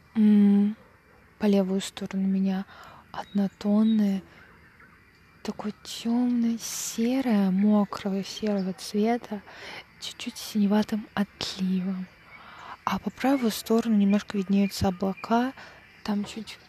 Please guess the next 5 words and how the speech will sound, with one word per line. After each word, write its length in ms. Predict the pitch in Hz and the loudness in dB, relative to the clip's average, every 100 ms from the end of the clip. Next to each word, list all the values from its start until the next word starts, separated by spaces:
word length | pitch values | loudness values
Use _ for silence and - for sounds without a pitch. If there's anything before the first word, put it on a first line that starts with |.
| _ - - | _ -20 -12
там 160 | - 202 | -4 -2
чуть 200 | - 202 | -2 -2
больше 360 | 208 202 - | 0 0 -4
света. 680 | - - 202 196 233 - 190 196 _ - - - - _ _ - - - - | -8 -8 -2 -2 -2 -4 -6 -6 _ -20 -20 -20 -20 _ _ -20 -20 -14 0
М, 600 | 202 196 190 185 185 190 | 4 6 6 4 2 -2